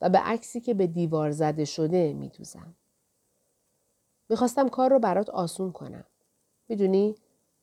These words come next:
فقط خواستم تمومش کنم. پوزخند می‌زند و بقیهٔ نوشیدنی‌اش را می‌نوشد.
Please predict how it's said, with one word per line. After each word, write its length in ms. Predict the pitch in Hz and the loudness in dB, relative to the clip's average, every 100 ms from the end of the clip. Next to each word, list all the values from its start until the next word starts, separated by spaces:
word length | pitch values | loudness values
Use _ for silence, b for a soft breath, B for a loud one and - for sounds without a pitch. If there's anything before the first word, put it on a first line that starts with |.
| _ | _
فقط 220 | 185 170 185 | -2 -2 -2
خواستم 380 | 214 202 226 | -6 -4 -6
تمومش 640 | 214 - 180 170 156 127 - | -6 -4 0 0 0 -6 -10
کنم. 360 | - - - 160 _ _ _ _ _ _ _ _ _ _ _ _ _ _ _ _ _ _ _ _ _ _ _ _ _ | -14 -18 -20 -20 _ _ _ _ _ _ _ _ _ _ _ _ _ _ _ _ _ _ _ _ _ _ _ _ _
پوزخند 520 | - 233 226 - 240 | -2 0 0 0 2
می‌زند 520 | 262 254 240 240 240 240 | 2 0 0 0 2 2
و 40 | |
بقیهٔ 520 | 208 190 165 175 202 | 4 2 2 0 2
نوشیدنی‌اش 840 | 208 180 170 160 151 165 165 160 - | 2 0 -2 -4 -2 -2 -2 -6 -6
را 80 | |
می‌نوشد. 600 | 165 165 151 139 - - | -4 -2 -4 -8 -14 -18